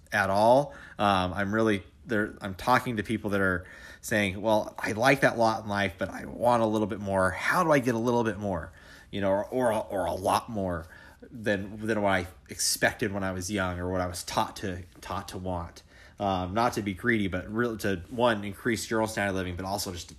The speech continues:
give to others, right? And so that,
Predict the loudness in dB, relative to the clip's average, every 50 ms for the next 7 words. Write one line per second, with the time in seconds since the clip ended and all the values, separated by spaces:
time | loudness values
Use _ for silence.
0 | -12 -8 -6 -6 -6 -6 -8 -6 -6 -4 -6 -6 -8 -8 -6 -4 -2 -2 -4 -6
1 | -10 -18 -20 -20 -20 -20 -20 -20 -20 -20 -14 -8 -6 -6 -4 0 4 6 8 8
2 | 8 8 6 2 -2 -6 -12 -18 -20 -20 -20 -20 -20 -20 -20 -16 -4 2 4 4
3 | 4 4 2 0 -6